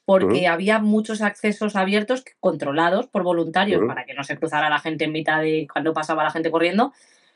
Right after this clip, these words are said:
Speaker 1: y, pero había muchos más accesos que otros años.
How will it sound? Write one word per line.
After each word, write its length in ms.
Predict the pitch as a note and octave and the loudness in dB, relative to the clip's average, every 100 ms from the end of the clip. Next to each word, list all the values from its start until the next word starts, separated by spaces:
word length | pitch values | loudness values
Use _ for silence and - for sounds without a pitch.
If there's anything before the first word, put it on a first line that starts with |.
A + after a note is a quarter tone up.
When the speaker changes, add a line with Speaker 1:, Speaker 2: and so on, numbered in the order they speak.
| _ _ | _ _
Speaker 1:
y, 280 | - G#3+ G#3 | 4 4 4
pero 200 | G#3 G3+ F#3+ | 4 6 8
había 180 | A3 | 6
muchos 460 | A3+ A3+ A#3+ A3+ G3+ | 4 4 2 2 0
más 160 | G#3+ G#3 | 0 -2
accesos 420 | G#3 G#3 G#3+ G#3+ | -4 -2 -2 -2
que 80 | F#3+ | -4
otros 240 | E3 D#3+ | -6 -6
años. 340 | C#3+ C#3 C#3 | -6 -8 -12